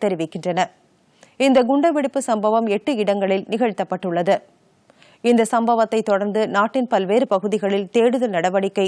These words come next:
மேற்கொள்ளப்பட்டதாக அந்நாட்டு அரசு தெரிவித்துள்ளது. இதற்கிடையே, குண்டுவெடிப்பிற்கு பிறகு நாட்டின் பாதுகாப்பு சூழலை குறித்து விவா-, விவாதிப்பதற்காக இலங்கை நாடாளுமன்றம் இன்று கூட உள்ளதாக சபாநாயகர் கரு ஜெயசூர்யா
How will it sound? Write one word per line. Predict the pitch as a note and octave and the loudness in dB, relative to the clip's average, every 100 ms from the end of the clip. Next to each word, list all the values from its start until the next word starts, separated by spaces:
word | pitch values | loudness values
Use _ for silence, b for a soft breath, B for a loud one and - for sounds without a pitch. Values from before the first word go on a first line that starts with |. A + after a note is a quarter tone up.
| F3+ | -2
மேற்கொள்ளப்பட்டதாக | G#3 A#3 A#3+ F#3+ F3 F3 D#3+ E3+ G3 - B B - | -4 -2 -2 -2 -4 0 0 0 -2 -2 B B 0
அந்நாட்டு | A#3+ B3 D4+ F4 | 4 4 2 2
அரசு | A#3+ G#3 G#3 F#3+ | 0 0 -2 0
தெரிவித்துள்ளது. | G3 E3 E3 F3+ F3 F3+ - - _ _ b b b - | -2 -2 -4 0 0 2 0 -4 _ _ b b b 0
இதற்கிடையே, | G#3+ G#3+ A3+ F#3+ F3 C4 B B G3+ | 2 2 2 2 2 0 B B 0
குண்டுவெடிப்பிற்கு | C4+ D#4 E4+ C#4+ C4 B3+ B3 | 2 4 4 2 0 -2 0
பிறகு | A3 G#3+ A3 D#4 | 0 0 0 -2
நாட்டின் | A3+ G3 A#3+ C4+ | 0 0 0 -2
பாதுகாப்பு | A#3 G#3 A#3+ B3+ B3 C4 | 2 2 2 0 -2 -4
சூழலை | - A3 G#3 G#3 G#3 | -2 -2 0 0 -2
குறித்து | A3 G#3+ B3+ | -2 -2 -2
விவா-, | G3 F#3+ G#3 G3+ | 0 2 2 2
விவாதிப்பதற்காக | A3+ B3 - G#3 F3+ - E3 F3 G3+ B B B | 0 0 -2 -4 -4 0 0 2 -2 B B B
இலங்கை | A#3 C#4 E4 F4 | 2 4 4 2
நாடாளுமன்றம் | C4 G3 G#3+ A3+ G#3 F#3 G3 G3 | 2 2 2 2 0 0 0 -2
இன்று | - A#3 B3 | -2 -2 -2
கூட | A#3+ B3+ | 0 0
உள்ளதாக | A#3 F#3 F3+ E3 G#3 D4 | 0 -2 2 2 0 -4
சபாநாயகர் | A#3 G3+ B3 A#3 F#3+ G3+ F3 | -2 0 0 0 -2 -4 -2
கரு | G3+ A#3+ | 0 0
ஜெயசூர்யா | A3 F#3+ F#3 A3 E3+ F#3 | 0 -2 -2 -4 -4 -2